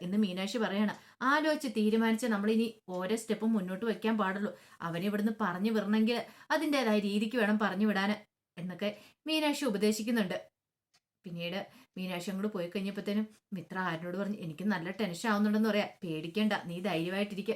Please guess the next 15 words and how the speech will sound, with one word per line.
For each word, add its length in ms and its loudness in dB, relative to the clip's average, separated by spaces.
എന്നൊക്കെ 360 0
പറയണം. 360 0
ആ 100 2
സമയം 360 2
ബാലൻ 320 2
ഇങ്ങനെ 180 6
ഇരുന്ന് 180 4
ആലോചിക്കുകയാണ്. 580 -2
"ഉം, 120 -6
അങ്ങനെ 380 -8
ഇങ്ങനെ 260 -6
പോയിട്ടുണ്ടെങ്കിൽ 580 -2
അധികം 340 0
വൈകാതെ 460 2
തന്നെ 180 2